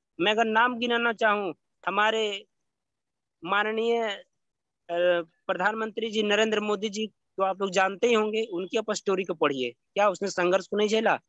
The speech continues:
हमारे राष्ट्रपति माननीय भूतपूर्व राष्ट्रपति अब्दुल कलाम सर, क्या उनने नहीं झेला? सचिन तेंदुलकर क्या नहीं झेले? अटल बिहारी वाजपेयी जो हमारे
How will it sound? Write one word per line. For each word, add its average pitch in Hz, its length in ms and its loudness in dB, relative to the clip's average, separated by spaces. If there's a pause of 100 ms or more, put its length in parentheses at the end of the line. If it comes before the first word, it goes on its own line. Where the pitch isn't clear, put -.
(560)
हमारे 196 480 0 (240)
राष्ट्रपति 190 880 -2 (120)
माननीय 190 580 0 (300)
भूतपूर्व 196 400 -2
राष्ट्रपति 202 640 -4 (320)
अब्दुल 160 280 0
कलाम 202 300 2
सर, 196 200 -4
क्या 208 220 2
उनने 196 300 -2
नहीं 208 140 0
झेला? 214 360 0 (840)
सचिन 214 360 -2
तेंदुलकर 202 440 -2
क्या 196 200 0
नहीं 202 200 -2
झेले? 214 320 -2
अटल 170 540 -6
बिहारी 202 280 0
वाजपेयी 190 420 -4
जो 190 140 -2
हमारे 190 360 -2